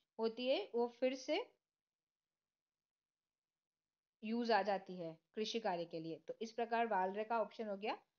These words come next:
ऑप्शन सी। नेक्स्ट क्वेश्चन है, शुष्क उद्यानिक केंद्रीय शोध संस्थान कहाँ स्थित है? शुष्क उद्यानिक केंद्रीय शोध संस्थान,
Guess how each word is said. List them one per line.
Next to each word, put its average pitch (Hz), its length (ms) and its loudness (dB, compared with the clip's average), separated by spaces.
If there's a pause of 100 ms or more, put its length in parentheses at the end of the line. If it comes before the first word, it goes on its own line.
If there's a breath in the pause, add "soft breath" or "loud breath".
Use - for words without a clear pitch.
(300)
ऑप्शन 214 340 0
सी। 185 260 -12 (1500)
नेक्स्ट 269 320 -2
क्वेश्चन 294 380 0
है, 359 140 0
शुष्क - 520 -4
उद्यानिक 220 880 -2
केंद्रीय 226 440 -2
शोध 233 340 0
संस्थान 233 600 -6
कहाँ 226 340 -2
स्थित 165 320 -12
है? - 80 -16 (540)
शुष्क - 420 -6 (200)
उद्यानिक 196 600 -2
केंद्रीय 202 420 -4
शोध 226 340 -2
संस्थान, 170 640 -12